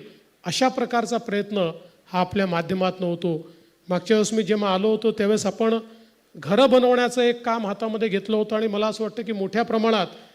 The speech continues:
त्याची देखील सुरुवात आपण या ठिकाणी केली. आणि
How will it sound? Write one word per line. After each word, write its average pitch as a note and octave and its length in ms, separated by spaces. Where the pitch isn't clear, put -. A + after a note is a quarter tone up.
त्याची G3+ 240
देखील A#3 260
सुरुवात A3+ 440
आपण A3+ 380
या G#3 120
ठिकाणी G#3+ 360
केली. G#3+ 340
आणि D4 380